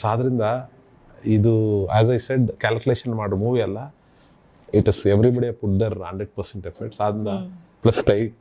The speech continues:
Speaker 1: ca-, title is very catchy.
Speaker 2: ಹ್ಮ್.
Speaker 1: Kids are ನೈನ್ಟೀನ್ ನೈಂಟೀಸ್ ಅವರ ಮ್ಯಾಕ್ಸಿಮಮ್ ಇಂದ, ಆ, ಖಂಡಿತ ಇದು ಎಲ್ರೂ ಹೋಗಿ ನೋಡೋ ಅಂತ ಒಂದು ಮೆಸೇಜ್ ಇದೆ ಅಂತ we all feel.
Speaker 2: ಓಕೆ. ಹೆಂಗ್ ಸರ್ ನೀವು ಕಾರ್ಪೊರೇಟ್ ಅವ್ರನ್ನ ಹೋಗಿ ಸಿನಿಮಾ ಗೆಳ್ಕೊಂಡ್ ಬಂದ್ರಿ? ಹೆಂಗ್ ಧೈರ್ಯ ಮಾಡಿದ್ರಿ? ಅಥವಾ ಹೆಂಗ್ ಒಪ್ಸಿದ್ರಿ? ಒಪ್ಪಿಸ್ಬೇಕು ಅಂದ್ರೆ ನಿಮ್ ಹತ್ರ ಒಂದ್ ಸ್ಟ್ರಾಂಗ್ ರೀಸನ್ ಇರ್ಬೇಕು.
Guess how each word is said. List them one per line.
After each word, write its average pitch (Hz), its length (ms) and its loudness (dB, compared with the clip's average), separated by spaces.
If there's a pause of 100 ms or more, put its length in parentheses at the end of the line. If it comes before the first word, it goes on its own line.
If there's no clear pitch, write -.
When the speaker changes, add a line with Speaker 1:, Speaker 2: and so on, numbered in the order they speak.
(120)
Speaker 1:
ca-, 101 340 -6
title 117 260 0
is 101 200 -4
very 107 100 6
catchy. 104 380 -4
Speaker 2:
ಹ್ಮ್. 190 540 -10
Speaker 1:
Kids - 540 0
are 107 120 -8
ನೈನ್ಟೀನ್ 104 300 -6
ನೈಂಟೀಸ್ 104 340 -10
ಅವರ 101 140 -6
ಮ್ಯಾಕ್ಸಿಮಮ್ 98 460 -2
ಇಂದ, 85 160 -8 (880)
ಆ, 92 200 0
ಖಂಡಿತ 117 440 0
ಇದು 98 720 -4
ಎಲ್ರೂ 98 260 0
ಹೋಗಿ 104 300 2
ನೋಡೋ 104 240 -4
ಅಂತ 104 240 -8
ಒಂದು 95 220 -4
ಮೆಸೇಜ್ 95 360 -2
ಇದೆ 98 180 0
ಅಂತ 95 220 -8 (680)
we 101 80 2
all 90 180 0
feel. 78 280 -10 (380)
Speaker 2:
ಓಕೆ. - 600 -10 (140)
ಹೆಂಗ್ 254 260 0
ಸರ್ 269 100 2
ನೀವು 202 160 -4
ಕಾರ್ಪೊರೇಟ್ 202 460 -4
ಅವ್ರನ್ನ 190 180 -6
ಹೋಗಿ 180 240 -6
ಸಿನಿಮಾ 202 320 -6
ಗೆಳ್ಕೊಂಡ್ 190 400 -4
ಬಂದ್ರಿ? 180 220 -2
ಹೆಂಗ್ 208 220 0
ಧೈರ್ಯ 214 240 0
ಮಾಡಿದ್ರಿ? 190 440 -6
ಅಥವಾ 208 460 -4
ಹೆಂಗ್ 220 300 0
ಒಪ್ಸಿದ್ರಿ? 208 420 -2
ಒಪ್ಪಿಸ್ಬೇಕು 247 680 -2
ಅಂದ್ರೆ 302 180 -2
ನಿಮ್ 254 160 -2
ಹತ್ರ 247 140 -2
ಒಂದ್ 233 160 -4
ಸ್ಟ್ರಾಂಗ್ 226 380 -4
ರೀಸನ್ 208 340 -4
ಇರ್ಬೇಕು. 175 420 -8